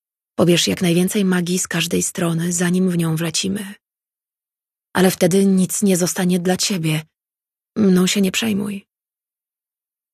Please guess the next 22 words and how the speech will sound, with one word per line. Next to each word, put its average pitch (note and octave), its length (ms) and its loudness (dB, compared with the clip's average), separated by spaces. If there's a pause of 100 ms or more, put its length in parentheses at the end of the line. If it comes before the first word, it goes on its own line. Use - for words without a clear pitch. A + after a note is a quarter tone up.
(1900)
Gdy F#3 240 4
Veru F#3 320 2
zaczerpnęła E3+ 640 -2
mocy, D#3+ 440 -2
otoczyła F3 440 -2
ich D#3 200 -2
sadza E3+ 440 -2
i F3+ 220 -2
zaraz D#3+ 400 -2
wlecieli D#3+ 440 -4
w - 80 -18
pustkę. G3 540 -10 (880)
Tajen F3 320 2
zawsze E3+ 260 0
miał D#3+ 200 0
wrażenie, D#3+ 500 0
że D#3 200 0
w - 100 -10
sadzy E3+ 380 -2
powietrze D#3+ 520 -2
było D#3+ 220 -2
chłodniejsze, E3+ 800 -4